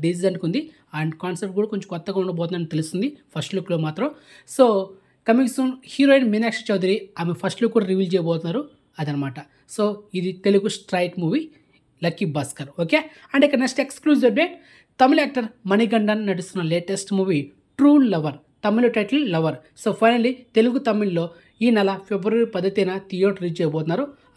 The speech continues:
And ఈ సినిమాకి producers బేబీ సినిమా ప్రొడ్యూసర్ ఎస్కేఎన్ and డైరెక్టర్ మారుతి గారు ఈ సినిమాకి, వీళ్ళిద్దరూ ఈ సినిమాకి ప్రొడ్యూసర్స్ అనమాట.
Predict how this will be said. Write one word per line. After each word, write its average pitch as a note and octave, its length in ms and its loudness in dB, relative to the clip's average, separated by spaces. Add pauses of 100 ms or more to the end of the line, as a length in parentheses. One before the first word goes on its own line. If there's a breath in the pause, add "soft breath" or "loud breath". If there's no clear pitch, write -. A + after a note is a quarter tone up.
And D#3 220 0
ఈ - 100 0
సినిమాకి A#3 420 0 (580 soft breath)
producers G#3+ 480 4 (560 loud breath)
బేబీ C#4 320 6 (140)
సినిమా A#3+ 240 2 (380)
ప్రొడ్యూసర్ A3+ 460 4 (120)
ఎస్కేఎన్ A3+ 420 2 (300)
and F#3 200 2 (240)
డైరెక్టర్ G#3+ 420 4
మారుతి F#3+ 260 2
గారు F#3 220 4 (160)
ఈ - 20 2
సినిమాకి, F#3 400 -2
వీళ్ళిద్దరూ F3 340 2 (160)
ఈ - 100 -2
సినిమాకి F#3 360 0
ప్రొడ్యూసర్స్ E3+ 440 0
అనమాట. D3+ 260 -2